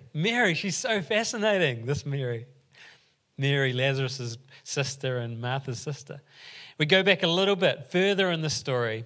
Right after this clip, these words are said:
This is, uh, now turning over to Luke,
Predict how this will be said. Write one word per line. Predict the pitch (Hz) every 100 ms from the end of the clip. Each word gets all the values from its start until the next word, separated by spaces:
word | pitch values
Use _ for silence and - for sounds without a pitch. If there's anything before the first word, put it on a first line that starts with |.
| -
This | 151 139
is, | 151 139
uh, | 143 139
now | 151
turning | 143 - 165 156 147
over | 143 139
to | 135 139 123 - - -
Luke, | 135 180 170 -